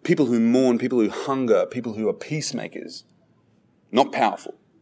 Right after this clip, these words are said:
these are the ones who are blessed. These are the ones who are in an enviable, enviable state. "For they will be,"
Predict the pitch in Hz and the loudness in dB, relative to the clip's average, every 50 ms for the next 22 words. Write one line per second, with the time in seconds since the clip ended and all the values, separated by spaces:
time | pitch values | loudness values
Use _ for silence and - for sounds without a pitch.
0 | _ _ _ _ _ _ _ _ _ _ _ _ _ _ _ _ _ _ _ _ | _ _ _ _ _ _ _ _ _ _ _ _ _ _ _ _ _ _ _ _
1 | _ _ _ _ _ _ _ _ _ _ _ _ _ _ _ - 92 110 131 147 | _ _ _ _ _ _ _ _ _ _ _ _ _ _ _ -4 0 2 4 4
2 | 143 113 110 101 95 90 87 87 92 - - 92 87 85 82 82 85 - - - | 4 4 2 -2 -2 -2 -4 -6 -8 -8 -10 -10 -10 -10 -10 -10 -10 -10 -10 -6
3 | - 113 120 120 123 120 120 113 107 104 101 98 - - 98 95 92 - - 90 | 0 2 2 4 4 2 2 0 0 0 -2 -4 -4 -4 -4 -4 -6 -6 -8 -8
4 | 92 87 92 90 92 95 - - - 95 92 90 90 90 90 87 92 92 - - | -8 -6 -6 -6 -6 -8 -10 -12 -10 -10 -8 -8 -6 -6 -6 -6 -8 -10 -8 -8
5 | 98 95 87 - - _ _ _ _ _ _ _ _ _ _ - - - - - | -8 -8 -8 -8 -14 _ _ _ _ _ _ _ _ _ _ -20 -20 -20 -16 -8
6 | - 117 101 98 104 113 123 135 135 123 117 117 110 113 107 101 - - - - | -4 -2 0 4 6 6 6 6 2 0 0 -2 -2 -4 -4 -6 -6 -10 -14 -16